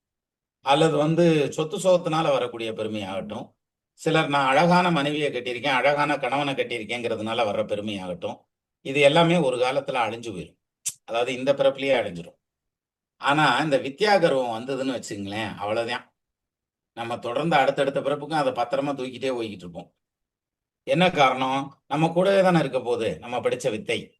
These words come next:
நான் இந்த ஒரு ரெண்டு மூணு நாளைக்கு முன்னாடி ஒரு ஷார்ட்ஸ் பார்த்துக்கிட்டு இருக்கேல, ரொம்ப ஆச்சரியமா இருந்துச்சு. ஒரு சின்ன பையன் என்ன பண்ணியிருந்தான், அவங்க அப்பா சொல்றாரு அந்த பையன்கிட்ட, "டேய், உள்ள உலகத்திலேயே மிகப்பெரிய செல்வம் கல்விதான், அந்த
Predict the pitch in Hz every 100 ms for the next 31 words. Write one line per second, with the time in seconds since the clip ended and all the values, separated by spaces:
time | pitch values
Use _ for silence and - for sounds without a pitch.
0 | _ _ _ _ _ - - _ _ _
1 | 123 131 120 123 127 147 180 170 160 180
2 | 135 135 139 127 113 139 123 - 156 170
3 | - - 113 104 101 - 107 92 101 131
4 | 139 135 131 127 101 95 104 113 151 135
5 | 120 113 104 92 92 80 82 90 _ _
6 | _ _ _ _ _ _ _ _ _ _
7 | _ _ _ - 127 127 127 175 175 139
8 | 127 123 113 107 117 113 92 87 - _
9 | 117 113 123 135 107 - - 110 127 131
10 | 101 131 139 139 127 135 135 113 127 127
11 | 131 131 127 117 120 123 143 117 120 107
12 | - _ _ _ _ _ _ _ _ _
13 | _ _ _ _ 160 127